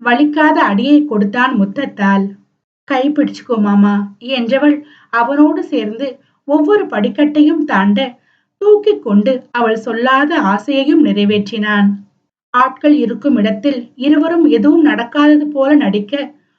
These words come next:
முத்த அனுபவம் நிகழ்ந்த இடத்தில் நின்றார்கள். அன்றைய நினைவு இருவரையும் ஆட்கொள்ள பிரவேசித்தார்கள்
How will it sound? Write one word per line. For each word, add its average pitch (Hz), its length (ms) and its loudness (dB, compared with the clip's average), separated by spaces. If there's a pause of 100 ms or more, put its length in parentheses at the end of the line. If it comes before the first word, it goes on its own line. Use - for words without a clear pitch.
(220)
முத்த 339 320 -4
அனுபவம் 285 500 2
நிகழ்ந்த 254 400 -2
இடத்தில் 233 380 -2
நின்றார்கள். 202 720 0 (520)
அன்றைய 247 440 -2
நினைவு 233 440 0
இருவரையும் 294 520 4
ஆட்கொள்ள 233 680 -6 (480)
பிரவேசித்தார்கள் 254 1000 0